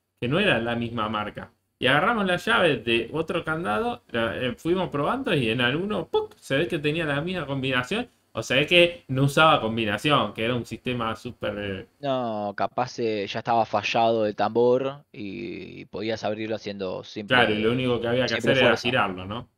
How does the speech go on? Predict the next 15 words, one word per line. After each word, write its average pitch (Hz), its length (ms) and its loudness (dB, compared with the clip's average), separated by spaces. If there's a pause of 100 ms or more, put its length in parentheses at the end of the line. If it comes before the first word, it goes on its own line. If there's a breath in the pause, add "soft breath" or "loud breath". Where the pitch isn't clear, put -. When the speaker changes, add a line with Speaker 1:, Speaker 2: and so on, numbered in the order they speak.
(160)
Speaker 2:
Claro, 107 380 2
ya 110 120 -4
estaba 104 400 2
medio 107 240 -4
falseado, 120 640 0
entonces 101 560 -10
esa, 78 480 -10
esa 90 540 -14 (340)
falsedad, 98 880 -8
creo 175 140 -16 (640)
Speaker 1:
Claro. 107 260 0
Speaker 2:
que - 60 -14
se 101 60 -10
dice 98 120 -10
así, 139 400 -4